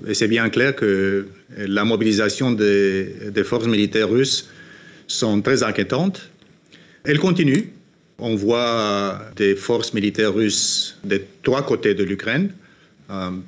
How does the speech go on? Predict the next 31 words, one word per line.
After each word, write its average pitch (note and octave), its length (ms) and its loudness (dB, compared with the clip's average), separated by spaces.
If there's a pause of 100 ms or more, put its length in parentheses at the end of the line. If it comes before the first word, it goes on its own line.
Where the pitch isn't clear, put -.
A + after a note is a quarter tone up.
(160)
Bélarussie, G#2+ 960 0
euh, F#2 280 -6 (360)
euh, G2 260 -6
vers G2+ 200 0
le G2+ 100 2
Donbass G#2+ 560 0
et, G2 460 2 (100)
euh, G2 240 -4 (140)
vers F#2+ 240 -2
la, F#2 400 0
la F#2+ 100 0
Crimée, A2 540 0 (480)
euh, F#2+ 480 -6
occupée, G2 720 0 (560)
annexée G#2 420 2
illégalement G2 420 2
par F#2+ 100 0
la F#2+ 100 2
Russie F#2+ 360 -2
il F#2+ 80 -2
y G2+ 60 2
a, F#2+ 100 0
il G2+ 140 -2
y G2 60 2
a F#2 80 0
quelques G2 380 -2
ans. G2+ 160 -2 (720)
Donc C#3 120 4
nous D3+ 40 4
sommes G3+ 260 4
inquiets A2+ 500 0